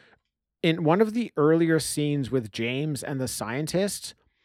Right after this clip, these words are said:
they're going over all of the details. Like, "This is what you need to know." And they say, "This is where the virus started,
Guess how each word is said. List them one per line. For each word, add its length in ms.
they're 140
going 420
over 460
all 240
of 120
the 80
details. 640
Like, 140
"This 180
is 140
what 220
you 100
need 300
to 100
know." 380
And 140
they 100
say, 420
"This 320
is 160
where 160
the 160
virus 420
started, 600